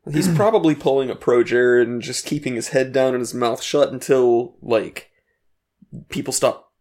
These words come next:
Speaker 1: crying out for his blood. And then he'll probably release a statement later.
Speaker 2: Uh, now, do you know about the, the, the letter he left his wife when he left her?
Speaker 1: Uh, yeah, yeah, I read that.
Speaker 2: Okay.
Speaker 1: God.
Speaker 2: So, but she, she apparently doesn't have the letter anymore. I don't know what she did with it, I, which I don't know why you would get rid of that.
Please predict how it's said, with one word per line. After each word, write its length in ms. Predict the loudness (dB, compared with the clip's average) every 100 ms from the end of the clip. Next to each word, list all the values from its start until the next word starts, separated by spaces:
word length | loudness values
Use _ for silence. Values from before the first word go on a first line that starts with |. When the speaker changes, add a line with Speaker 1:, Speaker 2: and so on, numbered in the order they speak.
| _
Speaker 1:
crying 360 | -2 0 2 0
out 140 | -6
for 140 | -4 -6
his 120 | -4
blood. 340 | 0 2 0
And 80 | -4 _ _ _ -16 0
then 100 | 2
he'll 60 | 4
probably 260 | 2 2
release 260 | 0 -2 -2
a 20 |
statement 380 | -6 -6 -8 -8
later. 420 | -6 -6 -8 -10 _ _ _ _ _ -2
Speaker 2:
Uh, 280 | 2 2 2
now, 260 | 4 4
do 160 | 2 0
you 60 |
know 100 | 2
about 300 | 4 2 2
the, 240 | 0 2 2
the, 320 | 2 -2 -6
the 480 | -4 -2 0 -2 -4
letter 360 | -4 0 0 0
he 100 | -2
left 220 | -2 -4
his 80 | -6
wife 320 | -2 -2 -4
when 80 | -6
he 80 | -2
left 240 | -2 -2
her? 240 | -10 -10 _ _ _ _ _
Speaker 1:
Uh, 300 | 2 4 0
yeah, 360 | -2 0 0 -4 -12
yeah, 300 | -4 -4 -4 -10
I 60 | -8
read 260 | -6 -4 -4
that. 340 | -4 -4 -8 -16 -14
Speaker 2:
Okay. 520 | -6 -4 -2 -4 -4 -10 _ _ _ -14
Speaker 1:
God. 80 |
Speaker 2:
So, 320 | 0 4 6 4 2
but 220 | 0 0 -2 -2
she, 240 | 0 0
she 140 | 0
apparently 280 | 0 0 0
doesn't 140 | 0 -2
have 140 | -2
the 80 | 2
letter 200 | 2 4
anymore. 460 | 2 0 -2 -2
I 60 | -2
don't 100 | -2
know 100 | 2
what 140 | 0
she 140 | 0 -4
did 160 | -4
with 220 | -2 -2 -2
it, 120 | -4
I, 120 | -2
which 180 | -2 0
I 80 | 2
don't 80 |
know 100 | 2
why 220 | 2 2 2
you 200 | 0 -2
would 220 | -4 -4
get 160 | -6 0
rid 140 | 0
of 80 | 2
that. 240 | 0 -2